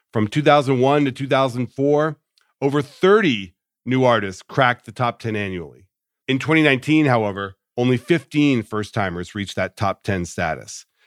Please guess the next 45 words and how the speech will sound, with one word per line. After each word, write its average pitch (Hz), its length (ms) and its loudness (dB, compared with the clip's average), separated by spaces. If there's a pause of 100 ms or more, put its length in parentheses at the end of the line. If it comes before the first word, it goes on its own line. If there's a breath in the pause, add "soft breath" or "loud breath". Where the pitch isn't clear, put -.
And 117 140 2
twenty 151 240 4
twenty-one 139 640 2
had 113 160 -6
the 123 100 -2
lowest 156 580 2
number 117 520 -2 (180)
of 107 160 -4
new 113 180 2
entrants 104 560 -4
of 120 340 2
the 107 80 -8
twenty-first 104 500 -8
century, 92 360 -6
just 101 220 -10
thirteen. 107 680 -2 (520 soft breath)
There 175 160 8
are 254 220 4
still 214 400 2
hit 180 160 -2
makers 127 340 -2
that 123 140 0
are 127 80 0
young 131 360 2
and 123 140 -4
new. 110 300 -6
Steve 143 360 -4
Lacy's 127 400 2
a 110 60 -4
good 107 180 0
example. 98 680 -2
He 104 100 0
had 98 160 0
Bad 95 220 0
Habits 123 460 2
that 92 300 -10
got 98 160 -6
to - 80 -10
number 98 220 -4
one 120 180 4
in 113 80 2
the 101 80 2
Hot 95 160 -6
one 92 140 -6
hundred, 123 360 2